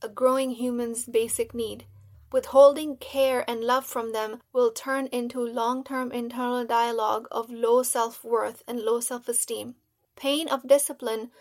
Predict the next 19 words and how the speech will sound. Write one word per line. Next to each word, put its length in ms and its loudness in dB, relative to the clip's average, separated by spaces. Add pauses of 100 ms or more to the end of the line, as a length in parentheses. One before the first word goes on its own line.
(300)
will 160 8
not 360 0
turn 240 -4
into 260 -10
that, 300 -10 (560)
especially 880 -4
when 220 -4
that 240 -2
discipline 580 0
is 200 2
done 320 -4
from 180 -10
a 60 -12
place 320 -2
of 120 -6
love 360 0
under 180 -6
your 220 -4
supervision. 720 -8